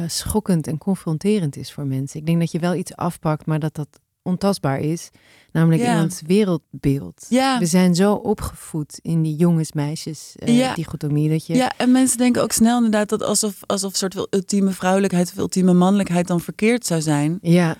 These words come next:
Speaker 2: En een meisje inderdaad in een prinsessenjurk dan alsof dat een, eh, alsof ik dan,
Speaker 1: Dat niet meer
Speaker 2: eh,
Speaker 1: mag.
Speaker 2: ja, een soort van,
Speaker 1: Ja.
Speaker 2: <laughs> ja, een kruis, maar van weg ermee.
Speaker 1: <laughs>
Speaker 2: Maar dat is, dat is echt helemaal niet aan de hand. Ik denk juist dat het heel erg gaat over,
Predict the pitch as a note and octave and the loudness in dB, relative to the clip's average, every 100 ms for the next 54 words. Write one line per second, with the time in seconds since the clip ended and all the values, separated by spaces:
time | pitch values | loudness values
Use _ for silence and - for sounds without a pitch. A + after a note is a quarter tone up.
0 | _ - F#3+ F#3 F#3 F#3 F#3+ F3 F3+ F3 | _ 2 4 4 4 2 -2 0 0 0
1 | D#3 F3 F3 F3+ F#3 F#3 F#3+ E3+ E3 E3+ | 0 -2 0 -2 0 0 0 2 2 2
2 | E3+ E3+ E3 D#3+ E3+ F3 E3 F3 - F3 | 0 2 2 0 -2 -4 -2 -4 -2 0
3 | E3+ D#3 E3+ E3+ F3 - E3 D#3+ F3 F3 | 0 0 -4 -6 -8 -4 0 2 2 2
4 | D#3+ E3 F3 - F3 E3+ F#3 F3 F#3+ F3 | 2 2 2 2 2 0 -4 -2 0 2
5 | E3+ F3 D#3+ D#3+ F#3 E3 E3+ F3 - - | 2 2 2 2 0 -2 -4 -6 -6 -8
6 | - - E3+ E3 E3+ E3 E3 - - - | -6 -6 -6 -8 -4 -2 -4 -10 -20 -10
7 | D#3+ F#3+ C#3 E3+ D3+ F3 G#3+ G3+ - - | -2 0 2 2 4 2 2 0 -2 -6
8 | A#3 G#3+ G#3+ A3 - - F#3+ A3 C4 A3 | -8 0 2 2 0 -6 -2 0 0 -2
9 | - G#3 G#3+ G#3 - G3 - F#3+ G3+ F#3+ | -2 -2 -2 -4 -2 -2 0 2 4 4
10 | F3+ E3+ F3 F3 G3+ F#3 F#3+ F3 F3+ F3 | 2 0 0 2 2 0 -2 -2 -2 -2
11 | E3 E3+ F3 E3+ E3+ E3+ - - - - | -2 -2 -4 -2 -2 -2 -2 -6 -6 -6
12 | F3 - F3 | -6 -4 -4